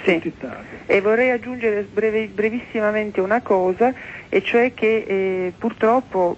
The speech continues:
Speaker 1: probabilmente proprio per ignoranza dei fatti,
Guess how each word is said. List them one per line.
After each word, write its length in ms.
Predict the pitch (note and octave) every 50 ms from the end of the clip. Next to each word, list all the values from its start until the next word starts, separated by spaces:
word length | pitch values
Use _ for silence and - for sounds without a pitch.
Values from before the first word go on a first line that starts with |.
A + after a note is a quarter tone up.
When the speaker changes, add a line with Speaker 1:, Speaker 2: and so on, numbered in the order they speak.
| - -
Speaker 1:
probabilmente 720 | - - G3 F#3+ G3 F#3+ F#3 G3 G3+ G#3 A3 A3+ A3 - F#3+
proprio 300 | F3 F#3 G3+ G3+ G3 G3
per 160 | F3+ - F#3+
ignoranza 640 | F3+ F#3 F#3 F#3 F#3+ G3 G#3+ A3 G#3 G3+ F#3+ - F3+
dei 180 | E3+ E3+ F#3 G3
fatti, 720 | F#3+ - G3 F#3 E3+ E3+ - - - - G#3+ A3+ B3+